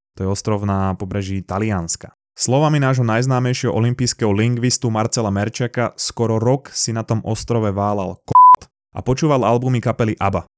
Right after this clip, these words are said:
On chcel spraviť dramatický návrat do Francúzska ako primadona, ale stále to odkladal a našiel si nejakú výhovorku, prečo to nespraviť.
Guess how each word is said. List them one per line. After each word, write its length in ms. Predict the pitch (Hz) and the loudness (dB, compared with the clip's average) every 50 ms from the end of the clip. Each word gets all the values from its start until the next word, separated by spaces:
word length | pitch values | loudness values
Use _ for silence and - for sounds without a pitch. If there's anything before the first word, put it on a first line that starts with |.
| _ _ - | _ _ -6
On 80 | 139 | -4
chcel 160 | 180 - 196 170 | -2 -2 -2 -2
spraviť 400 | - - 151 160 160 147 110 92 | -2 0 0 2 2 2 0 -2
dramatický 640 | 90 117 117 127 151 151 160 160 - - 143 120 | -2 0 0 0 0 0 -2 -4 -4 -4 -4 -2
návrat 300 | 113 113 123 127 123 101 | 0 0 0 0 0 -2
do 100 | 104 98 | -2 -2
Francúzska 640 | - - 104 101 101 98 107 104 - - 123 113 107 | -2 -2 -2 -2 -2 -2 -4 -6 -4 -2 -2 -2 -2
ako 80 | - 98 | -4 -6
primadona, 560 | - 92 95 98 101 98 107 113 117 117 78 | -4 -4 -2 -2 -2 -2 -2 -4 -4 -4 -4
ale 160 | 104 104 104 | -4 -4 -2
stále 460 | 98 - - - - 127 131 147 151 - | -2 -2 -2 -2 -2 -2 -2 -2 -2 -2
to 80 | 120 | -4
odkladal 480 | 113 - - 123 123 123 123 123 117 110 | -4 -4 -4 -4 -4 -4 -4 -4 -4 -6
a 60 | 104 | -6
našiel 260 | 104 107 - - 127 | -6 -6 -4 -4 -6
si 160 | 113 - 120 110 | -4 -6 -6 -6
nejakú 240 | 110 - - 107 | -6 -6 -6 -6
výhovorku, 560 | 90 101 104 104 120 120 110 104 - - - - | -4 -4 -2 -2 -2 -2 -2 -4 -4 -6 -10 -8
prečo 320 | - - 107 107 - - | -6 -4 -4 -4 -4 -6
to 140 | - 107 98 | -4 -4 -2
nespraviť. 580 | 98 101 - - 113 113 90 82 - - - | -2 -4 -4 -4 -4 -4 -4 -6 -10 -16 -20